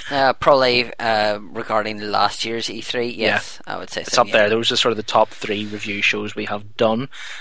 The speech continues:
Speaker 2: Um,
Speaker 1: Yep.
Speaker 2: we've had a couple of really long shows recently. You'll have had the Avengers, and now you're gonna have this. Um, so yes, we hope you've enjoyed it. Uh, hope you ha-, didn't get too miserable and depressed during our first batch, um, of negativity with Nintendo, Microsoft, and such.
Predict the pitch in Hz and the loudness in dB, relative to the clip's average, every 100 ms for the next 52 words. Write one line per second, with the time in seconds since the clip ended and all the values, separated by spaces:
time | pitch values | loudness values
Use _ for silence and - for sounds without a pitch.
0 | - - 113 113 117 262 135 160 160 - | -6 4 6 8 8 8 6 2 2 2
1 | 190 - 202 170 185 185 185 165 160 156 | 0 0 -4 0 0 2 2 2 0 2
2 | 151 151 147 127 120 117 - 131 127 120 | 2 0 0 2 2 2 6 4 6 4
3 | 113 113 117 117 113 113 110 107 110 110 | 4 4 0 -4 -4 -4 -4 -4 -4 -2
4 | 110 104 107 131 147 - - - - - | -2 -4 2 6 6 4 -4 -10 -12 -12
5 | - - 120 113 110 110 - 135 - - | -12 -2 4 6 6 0 -2 -2 -2 0
6 | 185 - 110 110 110 104 107 104 - 113 | 0 0 -4 -2 0 2 0 -4 -2 2
7 | 107 107 117 123 117 113 - 110 113 107 | 6 6 4 -2 0 0 0 -2 -2 -2
8 | - - 120 117 110 120 113 107 104 - | -2 -4 -2 -2 -2 0 0 0 -4 0
9 | 113 104 - 117 107 104 104 - 110 101 | 2 2 2 2 0 0 -2 2 2 2
10 | - 107 110 - - 104 104 107 104 104 | 2 6 6 6 4 4 2 2 0 -2
11 | 104 - 107 107 - 107 107 110 - 107 | -4 -6 -8 -6 -4 -2 -4 -8 -6 -8
12 | 107 110 110 107 110 107 117 - 107 - | -6 -2 0 0 -2 -4 -2 2 0 -2
13 | - - - - - - - 110 113 - | -12 -12 -10 -10 -10 -6 2 4 6 6
14 | 127 117 - - | 8 6 6 2